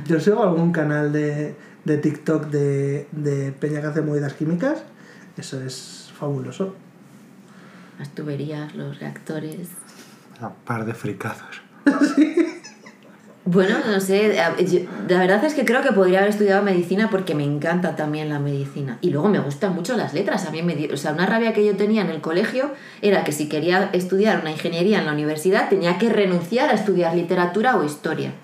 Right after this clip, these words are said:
Speaker 2: Y era, "¿por qué? Si a mí me gusta también la literatura y la historia". Luego, bueno, pues te sigues formando tú en la intimidad de tu hogar o, o en tu vida personal. Pero a mí me, me molestaba que hubiera que renunciar tan pronto a esas cosas.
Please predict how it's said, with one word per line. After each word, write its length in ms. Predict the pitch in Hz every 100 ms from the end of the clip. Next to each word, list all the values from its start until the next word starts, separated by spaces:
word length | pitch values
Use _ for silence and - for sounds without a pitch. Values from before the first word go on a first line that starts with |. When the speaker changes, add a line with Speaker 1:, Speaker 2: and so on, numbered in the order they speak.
| - - - - -
Speaker 2:
Y 60 |
era, 180 | 135 135
"¿por 200 | 143 139
qué? 300 | - 196 - - - - -
Si 140 | -
a 40 | 156
mí 100 | 156
me 80 | 202
gusta 340 | 240 262 180
también 300 | 165 165 175
la 80 | 170
literatura 520 | 151 147 151 147 151
y 40 | 147
la 80 | 143
historia". 300 | 143 139 123
Luego, 220 | 127 139
bueno, 240 | 143 180
pues 140 | 160 139
te 100 | 196
sigues 260 | 139 135
formando 440 | 143 143 139 143 139
tú 240 | 160 170
en 80 | 147 139 - - - 190 -
la 120 | 180
intimidad 540 | 196 220 185 175 151 160
de 60 |
tu 160 | 180 160
hogar 340 | 185 190 208
o, 480 | 175 160 156 151 175 180 180 - - - 247
o 40 | 196
en 100 | 180
tu 100 | 202
vida 300 | 180 175 165
personal. 540 | 175 175 175 170 202 - - - - - - - - -
Pero 140 | 160
a 20 |
mí 100 | 151
me, 140 | 170 190
me 260 | 180 170
molestaba 520 | 160 151 143 156 156 190
que 80 |
hubiera 220 | 180 160 151
que 100 | 147
renunciar 400 | 151 143 - 156
tan 220 | 143 139
pronto 260 | 143 139
a 40 | 143
esas 220 | 147 143
cosas. 440 | - 208 196 147